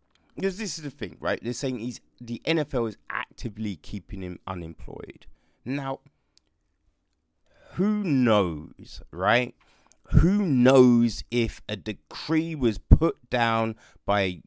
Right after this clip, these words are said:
Goodell saying no team is allowed to employ him? That could have happened, yes. That could have happened. Also, right, any of the te-, any of the team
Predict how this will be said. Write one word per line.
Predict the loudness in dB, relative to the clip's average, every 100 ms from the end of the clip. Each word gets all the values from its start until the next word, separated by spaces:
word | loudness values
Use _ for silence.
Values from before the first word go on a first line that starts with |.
| -20 -20 _
Goodell | -2 2 4 4 2 -2 -6 _ -12
saying | -6 2 4 6 4 2 0 -6 _ -6
no | 6 8 8
team | 4 -4 -4
is | -4
allowed | -2 -2 -2 -4
to | -8
employ | -10 -10 -10 -10
him? | -14 -20 _ _ _ _ _ _ _ _ _ _ _ _ _ _ _ _ _ _ _
That | 4 4 4 0
could | 4 4
have | 4
happened, | 4 2 2 2 2 -4
yes. | -4 -4 -6 -12 -14 -16 _ _
That | -8 -8 -8
could | -4 -4
have | -4
happened. | -2 -2 -2 -10 -12 -18 _ _ -20 -20 _ _ 4
Also, | 8 8 4 -2 0 0 0 -2 -4 _ _ _ _ _ _ _
right, | -4 0 2 0 _ _ _ _ _ _ _ _ _ _ _ -4
any | 2 4 4 2
of | 0 -2
the | -6
te-, | -2 -2 -2
any | -4 0 -2
of | -2
the | -8
team | -8 -4 -2